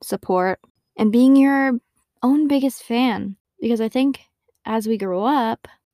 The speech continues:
we, you know, maybe haven't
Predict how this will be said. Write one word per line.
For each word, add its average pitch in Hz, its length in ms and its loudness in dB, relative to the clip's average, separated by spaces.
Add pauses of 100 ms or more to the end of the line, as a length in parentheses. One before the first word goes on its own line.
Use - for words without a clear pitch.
(160)
we, 214 720 -2 (760)
you 247 140 0
know, 202 180 0
maybe 226 640 0
haven't 214 800 -6